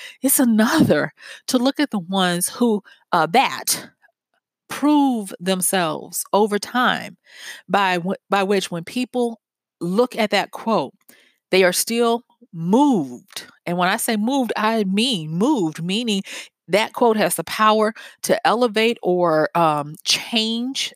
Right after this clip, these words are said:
their emotions and possibly get them to physically do something, to be activated to do something. And that is a power that is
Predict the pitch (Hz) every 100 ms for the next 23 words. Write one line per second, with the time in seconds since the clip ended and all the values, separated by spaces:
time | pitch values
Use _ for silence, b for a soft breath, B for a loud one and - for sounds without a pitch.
0 | - 190 175 165 170 185 - 262 285 294
1 | - B B B - 208 359 269 277 _
2 | _ - - 269 - 247 233 202 202 -
3 | 214 214 202 - - 320 330 277 - 214
4 | 196 190 247 - 170 147 143 - 170 208
5 | - 160 202 - - 165 156 135 - 165
6 | 147 131 - 117 - - - _ B B
7 | B 156 165 214 240 240 - - - -
8 | - 202 202 175 117 - - b b b
9 | b 175 180 160 - - - _ _ _
10 | 196 185 175